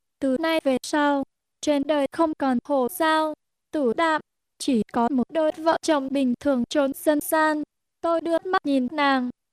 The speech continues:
chậm chậm nói từng câu từng chữ, "Ân oán hãy chôn vào quá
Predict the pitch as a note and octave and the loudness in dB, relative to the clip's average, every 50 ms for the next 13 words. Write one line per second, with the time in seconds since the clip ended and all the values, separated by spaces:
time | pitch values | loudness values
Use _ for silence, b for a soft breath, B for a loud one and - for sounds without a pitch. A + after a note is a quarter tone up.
0 | _ _ - - D#4 D4+ C#4+ C#4+ - - E4+ D#4 D4+ C4 B3 A#3+ B3 - D#4+ D4 | _ _ -4 -2 0 0 0 -2 0 0 -2 0 0 0 0 0 0 0 0 0
1 | C4+ C4+ - E4 E4 D#4+ - - D4+ C#4 C4+ - - F#4 A#4+ F#4+ F#4+ - _ _ | 0 -2 -2 -2 -2 -2 0 0 0 0 0 0 0 0 0 0 -2 -4 _ _
2 | _ _ _ - D#4 D4+ D4+ D4+ C4 B3 A#3+ B3 - - - - - - - E4+ | _ _ _ -2 -2 0 0 0 -2 0 -2 -2 -2 -2 -2 -2 -2 -2 0 0
3 | D#4+ D4+ C#4+ C4+ B3+ B3 - C#4+ C4 B3 | 0 0 0 0 -2 0 0 0 -2 -2